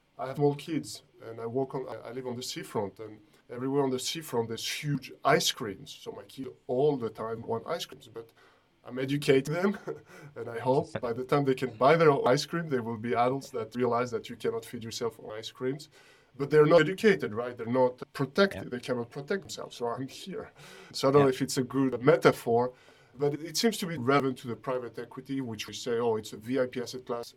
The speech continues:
Speaker 1: especially now that you can access it,
Speaker 2: Mm.
Speaker 1: or more people can access it. So
Speaker 2: Mm.
Speaker 1: the, first, f-, from the investor point of view, what should we do? And then, uh, maybe the regulatory question as well.
Speaker 2: Yeah, it could be a regulated question, because if the marketing is too aggressive,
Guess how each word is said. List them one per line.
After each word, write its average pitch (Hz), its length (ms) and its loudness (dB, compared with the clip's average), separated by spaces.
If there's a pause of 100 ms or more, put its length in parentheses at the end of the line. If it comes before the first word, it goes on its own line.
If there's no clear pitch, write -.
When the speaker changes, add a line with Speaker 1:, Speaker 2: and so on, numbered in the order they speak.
(120)
Speaker 1:
especially 127 400 -8
now 117 200 -4
that 101 180 -8
you - 80 -20
can - 160 -14
access - 320 -12
it, 80 160 -12
Speaker 2:
Mm. - 60 -20 (160)
Speaker 1:
or 101 180 -6
more 120 200 -4
people 117 340 -8
can 101 220 -14
access 107 300 -14
it. - 180 -18 (280)
So 147 240 -4 (200)
Speaker 2:
Mm. - 60 -16
Speaker 1:
the, - 140 -10 (180)
first, 190 300 8
f-, - 180 -12
from 123 320 -6
the 107 340 -8 (520)
investor 165 420 0
point 170 240 -6
of 160 120 -6
view, 160 120 -12
what - 80 -16
should 131 160 -14
we 117 80 -14
do? 143 160 -6
And 117 100 -4
then, 117 200 -4 (340)
uh, - 60 -20 (100)
maybe 117 180 -12
the 107 160 -8
regulatory 107 680 -6
question - 340 -12
as 98 100 -10
well. - 280 -10 (580)
Speaker 2:
Yeah, 175 260 4
it - 140 -6
could 110 220 2
be 107 120 2
a 101 80 0
regulated 92 440 2
question, 87 420 -4
because 92 460 -2 (160)
if 113 160 -2
the 113 80 2
marketing 113 600 4
is 92 380 -4
too 113 320 0
aggressive, 120 480 0